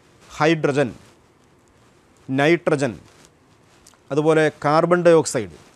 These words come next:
മീഥെയ്ൻ, അമോണിയ, ഹൈഡ്രജൻ സൾഫൈഡ്, ഇങ്ങനെയുള്ള കുറേ കോമ്പൗണ്ട്സ് നിലനിന്നിരുന്ന ഒരു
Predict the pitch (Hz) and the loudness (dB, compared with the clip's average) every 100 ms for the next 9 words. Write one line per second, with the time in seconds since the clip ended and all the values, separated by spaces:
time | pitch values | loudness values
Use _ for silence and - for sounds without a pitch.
0 | _ _ _ _ _ _ 131 147 185 170 | _ _ _ _ _ _ -6 0 0 0
1 | 165 98 80 _ _ _ _ _ _ _ | -2 -4 -12 _ _ _ _ _ _ _
2 | _ _ _ 139 160 185 196 170 101 - | _ _ _ -4 0 0 2 0 -4 -14
3 | _ _ _ _ _ _ _ _ - 156 | _ _ _ _ _ _ _ _ -2 2
4 | 180 185 196 202 185 156 143 147 98 - | 2 2 -2 -2 -2 -4 -2 -4 -6 -10
5 | _ _ _ - - 220 233 208 190 180 | _ _ _ -20 -8 -2 0 2 2 2
6 | 180 190 - 165 170 180 175 - 165 151 | 2 2 0 0 2 0 0 -2 -4 0
7 | 165 180 170 156 143 147 - - 147 | 2 0 -2 -2 -2 -4 -10 -6 -4